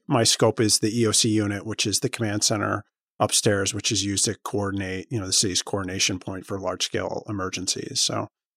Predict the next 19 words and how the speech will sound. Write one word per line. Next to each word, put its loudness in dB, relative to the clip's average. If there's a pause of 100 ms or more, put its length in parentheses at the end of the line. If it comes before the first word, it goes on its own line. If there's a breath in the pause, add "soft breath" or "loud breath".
(140)
it's 0
a 4
small 6
team, 4 (200)
lean 6
and 6
mean. 4
It's 0
a -12
good -2 (120)
about 2
fifteen 0
or 2
sixteen 0
people, -2
but, 2 (140)
uh, 2
large 0
scope. 0